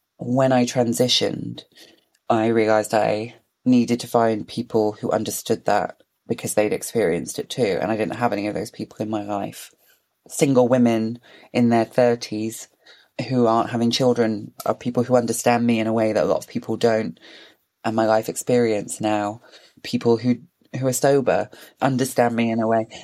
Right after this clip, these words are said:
There are lots of ways in which I have to cut. Belonging is something,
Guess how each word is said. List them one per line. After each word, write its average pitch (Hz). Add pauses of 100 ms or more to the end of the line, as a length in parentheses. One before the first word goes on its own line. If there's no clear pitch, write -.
There 151
are 156
lots -
of 135 (260)
ways 143
in 117
which 120
I 120
have 120
to 131
cut. -
Belonging 151
is 135
something, 123